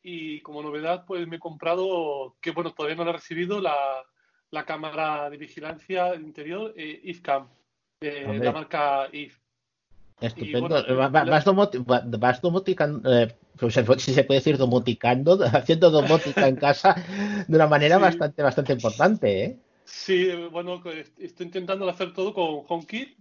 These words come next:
Speaker 1: porque esta cámara
Speaker 2: Sí.
Speaker 1: solamente funciona con HomeKit. Y bueno, como que es preventa, todavía no me ha llegado, no sé ni cuándo me llegará todavía, porque es, la he comprado en preventa,
Speaker 2: Sí.
Speaker 1: eh, valía ciento cuarenta y nueve euros, pero el precio exacto no lo dirán hasta que no llegue.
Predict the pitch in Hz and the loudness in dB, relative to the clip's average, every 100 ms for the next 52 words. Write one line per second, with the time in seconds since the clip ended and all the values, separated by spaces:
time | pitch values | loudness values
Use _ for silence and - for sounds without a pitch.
0 | _ - 156 151 151 - 165 185 196 - | _ -14 -12 -10 -8 -6 -4 -2 -4 -6
1 | 170 170 170 - 160 170 160 156 143 160 | -8 -8 -12 -14 -10 -8 -6 -6 -4 -4
2 | 170 214 240 - _ _ _ _ _ 170 | -4 -4 -6 -10 _ _ _ _ _ -2
3 | 160 151 170 175 170 147 143 156 - 175 | 0 0 0 0 -2 -8 -8 -10 -2 0
4 | 180 185 214 202 156 147 156 151 147 147 | 0 -2 -6 -4 -4 -4 -4 -4 -4 -2
5 | 185 156 147 156 156 147 147 139 139 147 | -2 -4 -10 -12 -12 -12 -10 -8 -6 -6
6 | 147 139 170 156 - 135 143 135 - 156 | -6 -4 -4 -4 -8 -14 -12 -12 -12 -12
7 | 151 151 160 147 156 170 180 226 269 _ | -12 -10 -8 -6 -4 -2 -2 -4 -4 _
8 | _ _ _ - 143 143 139 139 139 143 | _ _ _ -4 -2 -2 -2 -6 -8 -8
9 | - - 147 160 156 175 156 147 156 143 | -10 -6 -4 -4 -6 -8 -10 -10 -10 -10
10 | 151 156 170 214 262 - _ _ _ _ | -10 -6 -4 -4 -6 -12 _ _ _ _
11 | _ - 147 135 160 143 170 160 151 151 | _ -10 -8 -8 -8 -6 -4 -2 -4 -4
12 | 147 143 - _ _ 165 151 175 175 190 | -8 -12 -20 _ _ -12 -8 -8 -8 -6
13 | 170 156 151 175 170 175 147 147 143 151 | -4 -4 -4 -6 -8 -10 -8 -8 -6 -6
14 | 143 135 | -6 -10